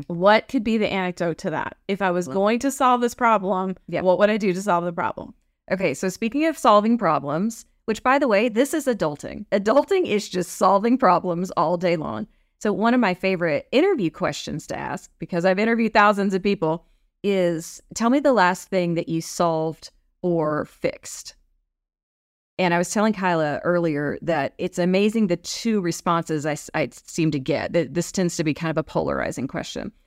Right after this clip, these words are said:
Speaker 2: I either get someone saying, "Well, you know, as a matter of fact, the thing was stuck on my whatever, on my car. I couldn't get my phone open." I mean, whatever it is. And so, you know, here's how, what I did.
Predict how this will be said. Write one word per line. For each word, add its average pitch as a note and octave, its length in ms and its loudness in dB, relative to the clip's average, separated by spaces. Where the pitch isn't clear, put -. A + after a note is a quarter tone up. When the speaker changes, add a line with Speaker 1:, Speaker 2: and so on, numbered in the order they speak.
Speaker 2:
I F3 120 0
either A#3 260 4
get F#3 120 0
someone E3 300 -2
saying, D#3+ 360 -6
"Well, - 220 2
you C4 80 0
know, C#4 180 2
as G#3 160 -2
a G#3 60 0
matter A3 280 2
of G#3+ 60 -2
fact, C4 540 0
the F3+ 440 0
thing C4+ 260 4
was G#3+ 140 0
stuck - 360 -2
on A3+ 200 2
my G3 480 2
whatever, F#3+ 580 0
on D#3+ 120 -2
my F#3+ 120 2
car. C#4 480 -2
I D4 120 4
couldn't A#3+ 260 0
get D#4 100 0
my D4 120 2
phone F#4 300 2
open." G#3+ 340 2
I A#3+ 100 0
mean, D4 200 -2
whatever B3 380 2
it A#3+ 80 0
is. C4 220 2
And A3 260 2
so, G#3 520 0
you G#3+ 140 -2
know, G3 100 2
here's G#3 240 0
how, G3 180 0
what G3+ 180 0
I G3+ 60 0
did. D#4+ 240 -2